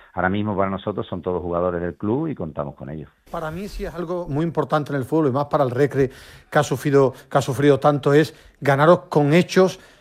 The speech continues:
Speaker 2: la credibilidad, ¿no?, y la confianza de la gente. Para mí hay un aspecto que sí lo habéis conseguido y veremos cómo lo, eh, lo vemos actuar, pero yo conozco muy bien al Roberto Ríos persona, ¿eh?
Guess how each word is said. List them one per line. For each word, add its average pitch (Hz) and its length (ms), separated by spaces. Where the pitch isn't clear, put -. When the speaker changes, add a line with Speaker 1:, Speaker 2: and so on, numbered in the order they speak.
Speaker 2:
la 160 240
credibilidad, 147 760
¿no?, 151 220
y 143 60
la 123 160
confianza 143 500
de 147 60
la 135 80
gente. 131 260
Para 139 220
mí 185 240
hay 147 120
un 156 100
aspecto 156 380
que 139 40
sí 139 140
lo 143 60
habéis 135 160
conseguido 147 720
y 175 100
veremos 151 540
cómo 135 220
lo, 139 260
eh, 139 180
lo 135 340
vemos 147 300
actuar, 147 320
pero 131 100
yo 156 200
conozco 160 320
muy 151 180
bien 156 160
al 143 80
Roberto 180 400
Ríos 190 200
persona, 135 520
¿eh? 190 80